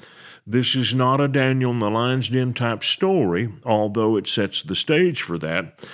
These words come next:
It's not a fiery furnace type of story, although it sets the stage for that. But they are still very much threatened by the king because they are going to be executed as well if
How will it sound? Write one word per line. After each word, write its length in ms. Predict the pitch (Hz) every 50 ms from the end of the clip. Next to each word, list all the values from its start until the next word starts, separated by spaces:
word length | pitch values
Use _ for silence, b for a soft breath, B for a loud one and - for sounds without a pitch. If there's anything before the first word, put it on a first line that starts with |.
| B B B B
It's 320 | - 110 113 107 - -
not 280 | 131 123 120 120 123 120
a 260 | 113 113 110 107 107
fiery 560 | 104 - - - - 131 123 120 117 120 120
furnace 560 | 110 - - 156 180 208 220 185 127 95 - -
type 320 | - 123 110 101 90 -
of 140 | 85 80 -
story, 360 | - - 110 92 101 113 113
although 380 | 98 90 92 92 104 101 98 95
it 120 | 73 -
sets 460 | - - - - 143 113 101 - -
the 140 | - - 101
stage 540 | - - - - 156 156 170 175 180 - -
for 160 | - 98 87
that. 340 | 90 92 98 107 107 - _ _ -
But 180 | 113 117 107
they 180 | - 131 123 127
are 120 | 127 123
still 720 | 113 - - - - - 226 233 226 156 104 92 104 110 110 B B B B B B B
very 460 | B 98 90 107 139 151 185 202 202 185
much 360 | 147 127 117 113 - - -
threatened 380 | - 131 139 123 110 127 120
by 180 | 110 110 107 101
the 100 | 95 92
king 420 | - - 175 170 160 143 127 123
because 500 | 107 98 - - - 117 113 110 104 - - B B B B B
they 260 | - 90 101 120 139 160
are 140 | 185 165
going 320 | 127 98 110 117 110 104 101
to 80 | 101
be 180 | 95 107 104 107
executed 560 | 110 110 - - - - 120 113 107 95 92
as 120 | 90 85 87
well 380 | 87 113 117 113 110 104 92 -
if 340 | - 110 104 104 - -